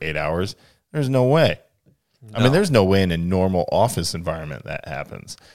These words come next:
Speaker 1: I was thinking about it because I worked remote and then went back to the office, and then I went remote again,
Speaker 2: Mm-hmm.
Speaker 1: and now I'm back in the office. And I was looking at the amount of time I spend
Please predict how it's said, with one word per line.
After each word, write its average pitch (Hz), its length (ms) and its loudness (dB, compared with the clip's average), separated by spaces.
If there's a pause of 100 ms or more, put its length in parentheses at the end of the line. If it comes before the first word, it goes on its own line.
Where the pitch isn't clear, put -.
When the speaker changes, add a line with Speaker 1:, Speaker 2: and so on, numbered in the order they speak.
(160)
Speaker 1:
I 113 80 -6
was 127 220 0
thinking 110 300 -2
about 117 280 0
it - 60 -18
because 85 260 -8
I 87 80 0
worked 85 300 -4
remote 92 360 -2
and 85 80 -12
then 82 140 -4
went 78 160 -6
back 85 240 -4
to - 80 -16
the 101 120 -2
office, 104 460 -2 (420)
and 87 140 -4
then 92 140 0
I 87 80 -2
went 90 180 -4
remote 90 460 0
again, 85 540 -2 (440)
Speaker 2:
Mm-hmm. 123 220 -14 (140)
Speaker 1:
and 90 100 -6
now 82 140 -2
I'm 85 80 -6
back 80 240 -2
in 98 80 -4
the 95 80 0
office. 92 420 -2 (340)
And - 80 -10
I 90 40 -4
was 92 180 -4
looking 135 400 0 (160)
at 87 180 -4
the 95 100 -4
amount 95 320 0
of 131 100 -10
time 101 400 0
I - 100 -4
spend 87 400 -4